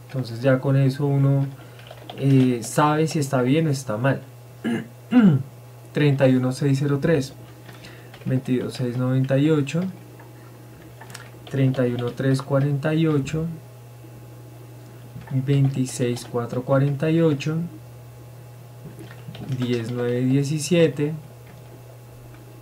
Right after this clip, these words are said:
treinta y nueve trece.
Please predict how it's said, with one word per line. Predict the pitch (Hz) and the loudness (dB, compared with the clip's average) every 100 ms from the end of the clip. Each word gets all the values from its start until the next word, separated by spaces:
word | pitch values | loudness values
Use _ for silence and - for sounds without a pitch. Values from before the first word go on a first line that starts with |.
| - - - - - - - - | -20 -20 -20 -20 -20 -20 -20 -12
treinta | - 143 139 135 123 | 0 2 4 2 0
y | |
nueve | 120 117 117 120 | -4 -6 -6 -8
trece. | 123 170 175 151 165 | 0 2 4 2 -2